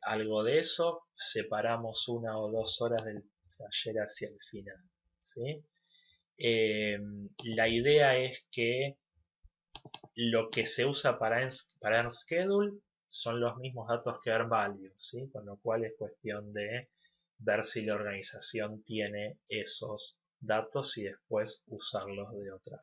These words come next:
forma, ¿sí? Simplemente agradecerles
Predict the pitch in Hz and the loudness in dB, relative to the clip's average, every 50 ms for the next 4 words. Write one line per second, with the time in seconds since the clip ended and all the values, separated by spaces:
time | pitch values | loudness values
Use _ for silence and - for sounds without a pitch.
0 | - - - 98 95 _ _ _ _ _ _ _ _ _ - - - 131 139 160 | -16 -12 -12 -12 -12 _ _ _ _ _ _ _ _ _ -14 -12 -10 -8 -8 -8
1 | 180 - _ _ _ - - - - - _ _ - - _ _ _ _ _ _ | -10 -12 _ _ _ -20 -20 -20 -20 -20 _ _ -20 -20 _ _ _ _ _ _
2 | _ _ _ _ _ _ _ _ _ _ _ _ _ _ _ _ _ _ - - | _ _ _ _ _ _ _ _ _ _ _ _ _ _ _ _ _ _ -18 -18
3 | - - - - - - - 180 175 175 165 160 160 170 180 180 180 180 180 180 | -18 -20 -16 -10 -6 -2 -2 0 2 4 6 6 8 8 6 4 4 6 6 8
4 | 180 180 180 - - _ _ _ _ _ _ _ - - _ _ _ _ _ _ | 8 6 4 0 -8 _ _ _ _ _ _ _ -20 -20 _ _ _ _ _ _
5 | _ _ _ _ _ _ _ - 117 117 120 117 117 120 120 120 123 120 123 120 | _ _ _ _ _ _ _ 0 2 2 2 2 2 0 2 4 4 6 6 4
6 | 120 - - - 151 147 147 147 147 147 151 147 147 - | 4 2 2 4 4 4 4 4 4 4 4 2 0 -4